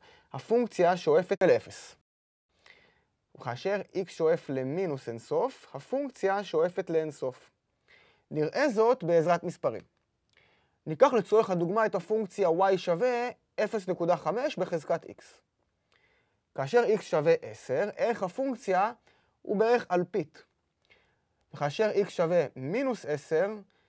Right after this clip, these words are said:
ערך הפונקציה Y שווה שתיים בחזקת עשר.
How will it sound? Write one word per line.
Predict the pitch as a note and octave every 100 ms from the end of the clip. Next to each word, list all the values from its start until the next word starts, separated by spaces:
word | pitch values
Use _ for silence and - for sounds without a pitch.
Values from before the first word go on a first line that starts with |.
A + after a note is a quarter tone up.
| _ _ _
ערך | - E3+ D#3
הפונקציה | E3+ G3 F3+ D3 C3+ F3+
Y | A#3+ A3+ A3+
שווה | - D#3+ F#3+ F3+
שתיים | - - A3 A3 G#3+
בחזקת | E3+ E3 D3 F#3 F3+
עשר. | D#3+ D#3 C#3